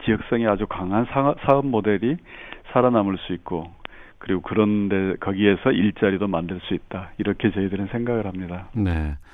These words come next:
Speaker 2: 강원도 하면 산과 바다가 이제 있고 수도권과도 인접해 있고 관광
Speaker 1: 네.
Speaker 2: 인-, 인프라가 많이 좀 확산돼 있는 곳이기 때문에
Speaker 1: 네, 네.
Speaker 2: 어, 옆에서 조금만 좀 지원이라든가 이런 그,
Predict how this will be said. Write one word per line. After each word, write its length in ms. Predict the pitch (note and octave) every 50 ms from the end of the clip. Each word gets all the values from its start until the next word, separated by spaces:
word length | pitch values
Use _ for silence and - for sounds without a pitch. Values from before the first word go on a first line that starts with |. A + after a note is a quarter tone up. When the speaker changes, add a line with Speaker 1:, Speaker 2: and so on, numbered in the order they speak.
| - - - - - - - -
Speaker 2:
강원도 920 | - A#2+ B2 C#3+ F3 G3 G3 F#3+ F#3 F#3 F3+ F3 E3 D#3+ D3+ D3 C3+ B2+
하면 460 | A#2 C3 C#3 C3+ C#3 C#3 C#3 B2+ A#2+ A2+
산과 380 | - - F3+ E3+ E3+ D#3+ D#3
바다가 480 | - - - - B2+ B2+ B2 B2 A#2 G#2+
이제 200 | G2+ F#2 - F2+
있고 580 | E2 - - - - - G2 E2+ D2+ C#2+ C#2+
수도권과도 720 | D2 - - F#3+ F#3+ - - E3+ D#3+ D3 C#3 C3+ A#2+ - A2+
인접해 580 | G#2+ G2+ G#2 G#2 - A2 G2+ - - - F2+
있고 440 | D#2+ D2 - - - - F#2+ F2+ E2 -
관광 540 | - - G2 G#2 A2+ A#2 C3 C#3+ C#3 C3 B2+ -
Speaker 1:
네. 120 | - F#2
Speaker 2:
인-, 180 | A#2+ A#2+ C#3 C#3
인프라가 540 | A#2 A#2 A#2+ A#2+ - - C#3+ C#3+ C3+ C3+ B2+
많이 320 | A#2 G#2+ G#2 G#2+ A2 G#2+ G2+
좀 160 | G#2+ G#2+ G2
확산돼 480 | G2+ - - - D3+ C#3+ C3+ B2 A#2
있는 380 | A2 G#2+ G#2 G#2 G#2 G2+ F#2+ F#2
곳이기 460 | - - - - G2+ F#2+ - - G#2
때문에 760 | - - - F2 E2 D#2+ D#2 D2 C#2+ D2 D#2+ F#2 F#2+ F2+ E2+ - - - - - - - -
Speaker 1:
네, 200 | G#2 G2+ F#2+ F#2
네. 180 | F#2 F#2 F2+ F2
Speaker 2:
어, 300 | A#2+ A#2 A#2 A#2 A2 G#2+
옆에서 340 | A2 A#2+ - - E3+ D#3+ F3+
조금만 420 | E3+ - G#3+ - B3+ B3 B3 A#3+ G#3+
좀 140 | - G3+ F3+
지원이라든가 960 | - - - C#3 D3 C#3+ C#3 C#3 C#3 C3 - B2+ B2+ B2+ A#2+ C3 C#3 D3+ D3
이런 280 | C3 B2 B2 B2+ A#2+ A#2
그, 680 | - - B2 A#2 A2 A2 A2 G#2+ G#2 G2+ G2 F#2+ F#2+